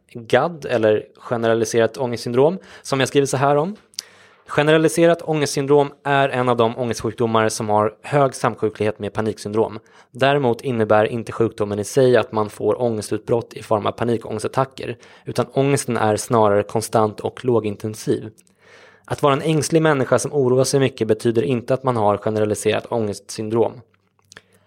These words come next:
Generaliserat ångestsyndrom, eller gad, eh, Generalized Anxiety Disorder på engelska, innebär att man nästan konstant känner sig orolig inför saker som man tror kommer att hända, och det påverkar hela ens tillvaro.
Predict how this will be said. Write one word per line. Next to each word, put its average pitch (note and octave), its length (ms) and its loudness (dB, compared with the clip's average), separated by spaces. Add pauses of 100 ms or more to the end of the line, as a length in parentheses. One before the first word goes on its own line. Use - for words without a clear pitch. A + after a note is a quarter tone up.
(180)
Generaliserat C3+ 640 2
ångestsyndrom, B2+ 760 0
eller B2 180 -2
gad, G#2+ 500 -2 (460)
eh, G#2+ 240 -2 (180)
Generalized A#2+ 600 2 (100)
Anxiety A#2+ 480 -2
Disorder A2 460 -2
på G#2 140 -12
engelska, A2+ 500 -4 (320)
innebär A#2 420 4
att A#2 200 -2
man B2 100 0
nästan A#2+ 400 0 (480)
konstant C3+ 560 0
känner A2+ 200 0
sig - 160 -6
orolig A2+ 380 2
inför A2 160 -4
saker A2 340 0
som A2 180 -4
man G#2+ 140 -2
tror G#2+ 280 -2
kommer G#2+ 260 -4
att G#2 120 -6
hända, A2+ 420 -2 (220)
och - 180 -8
det A#2+ 80 0
påverkar A2 720 2
hela A2 340 0
ens G#2 180 -6
tillvaro. A2+ 520 -2